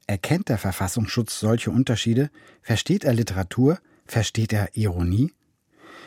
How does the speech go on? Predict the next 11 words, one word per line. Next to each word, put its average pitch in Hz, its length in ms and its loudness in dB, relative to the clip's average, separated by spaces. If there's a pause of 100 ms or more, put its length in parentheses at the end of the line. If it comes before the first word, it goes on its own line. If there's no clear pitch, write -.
(140)
Wir 156 260 6
verstehen 117 380 2
an 110 100 4
dieser 113 220 4
Stelle 120 280 4
die 110 140 0
Kulturförderpolitik 113 1120 2
nicht 117 220 4
mehr 120 120 8
so 110 120 2
richtig, 120 340 4